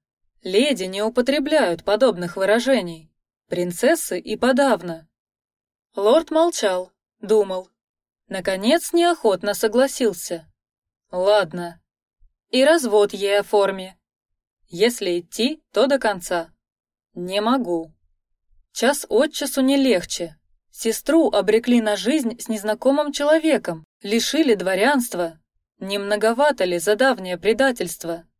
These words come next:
Так и сказала, напомнив, что Лика молоденькая дурочка, а он взрослый мужчина,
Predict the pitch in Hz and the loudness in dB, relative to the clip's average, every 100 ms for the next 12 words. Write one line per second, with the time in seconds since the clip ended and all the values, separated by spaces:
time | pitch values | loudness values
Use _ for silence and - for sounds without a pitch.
0 | _ _ _ _ _ _ - 320 226 - | _ _ _ _ _ _ 0 0 0 -2
1 | 269 277 202 170 165 165 _ _ _ 190 | -2 -2 -2 -2 -6 -12 _ _ _ -8
2 | 190 220 285 285 185 165 _ _ - - | -4 2 4 4 0 -10 _ _ -8 0
3 | 220 240 311 277 240 240 269 254 254 254 | 2 2 0 0 2 4 4 2 0 2
4 | 254 247 240 294 214 - - 165 - _ | 2 2 0 0 -2 -4 -8 -10 -10 _
5 | _ - 220 254 294 202 - 220 277 277 | _ 0 2 4 2 0 -2 2 2 2
6 | 277 285 320 - 294 240 170 165 | -2 0 -2 -4 -4 -2 -4 -10